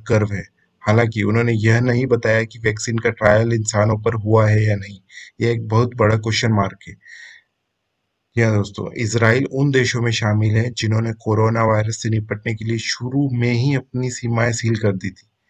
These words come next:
साथ ही देश में कड़े प्रतिबंध लगाए थे। यहाँ पर अब तक सोलह हजार दो सौ छियालीस केस मिल चुके हैं,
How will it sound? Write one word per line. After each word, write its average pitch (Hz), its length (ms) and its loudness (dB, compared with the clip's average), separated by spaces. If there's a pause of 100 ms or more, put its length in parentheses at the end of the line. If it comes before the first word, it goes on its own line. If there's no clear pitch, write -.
(220)
साथ 120 360 -2
ही 104 180 -4
देश 117 280 -2
में 113 140 -6
कड़े 120 220 -2
प्रतिबंध 117 520 -4
लगाए 95 320 -2
थे। - 160 -18 (400)
यहाँ 110 200 2 (100)
पर 98 240 0
अब - 120 -6 (100)
तक 107 120 -6
सोलह 117 340 0
हजार 113 340 2
दो 110 180 -2
सौ 107 180 -8
छियालीस 110 480 -2
केस 113 320 -4
मिल 113 140 -2
चुके 101 260 -8
हैं, 95 120 -8